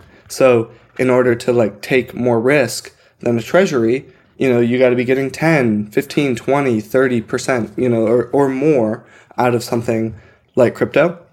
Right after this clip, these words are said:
And so that just ends up discounting all risk assets more. So that I could see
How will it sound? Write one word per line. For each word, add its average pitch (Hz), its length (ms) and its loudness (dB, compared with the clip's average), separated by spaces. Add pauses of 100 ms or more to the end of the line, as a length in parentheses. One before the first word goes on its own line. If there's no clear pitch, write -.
(120)
And 127 160 0
so 131 80 2
that 135 200 2
just 131 200 -4
ends 123 180 -2
up 113 240 -4
discounting 139 720 -4 (500)
all 123 600 4
risk 123 300 0
assets 123 540 -4
more. 123 380 -2 (340)
So 131 480 2 (480)
that 147 260 2
I 156 80 0
could - 200 -4
see 151 420 -2